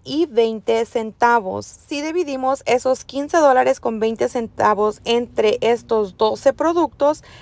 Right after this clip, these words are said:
entonces nos quedarían esos productos cada uno a un dólar y veintisiete centavos cada uno. Para ser honesta, no queda mal el precio, chicas, pero,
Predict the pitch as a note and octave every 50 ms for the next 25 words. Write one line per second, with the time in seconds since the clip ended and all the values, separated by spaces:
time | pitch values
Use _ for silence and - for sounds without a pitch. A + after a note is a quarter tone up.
0 | - - - - C4+ D4 - - D4+ C#4+ C4+ A#3 C#4+ C#4+ D4+ D#4+ - - - C#4
1 | B3 A#3 A3 G#3+ A3 A#3 A#3 - - - - B3 B3+ B3 C#4 C4+ - - D4 C4+
2 | B3 A3 G#3+ G#3 - - A3+ A#3 - - - B3 B3 B3 B3+ D4 E4+ F4 D#4 C#4
3 | C4+ C4 C#4+ D#4 - - - A#3+ A3+ A3 A3 B3+ C#4+ D#4 D#4+ D4+ C#4 B3+ B3+ B3+
4 | C4+ C#4 - - - B3 C4 C#4 C4 C4+ B3+ A#3 - A3 G#3 - - A3+ A3 A3
5 | G#3+ - A#3 - A#3+ A3 G3+ F3+ - G#3 G#3 G3+ F#3+ G#3 G#3 G#3+ G#3+ - - -
6 | - - - - _ _ _ _ - B3+ A#3 A3+ A3 G#3+ G3+ G#3+ G#3+ G#3+ G#3 -
7 | - _ - G3+ G3+ G3 F#3+ F3+ F3 F3+ F#3 F#3 - _ - - - - - -
8 | - B3+ C4 C4+ C#4 C4+ D4+ D4+ E4 F4 F4 D#4+ D4+ - - D4+ C#4+ C4+ C4+ C#4
9 | D4 D#4+ - - F4 F4 E4 E4+ F4 E4+ D#4 C#4 B3+ B3+ C4 C4+ C4+ C4+ _ -
10 | A#3 A3 G#3+ G#3 - A#3+ B3 - - C#4 - - C#4+ D4 D#4 D4+ - - - -
11 | - _ _ _ _ _ - C4 C4 C#4+ D4+ E4 E4 D4+ D4 D4 D4 C#4+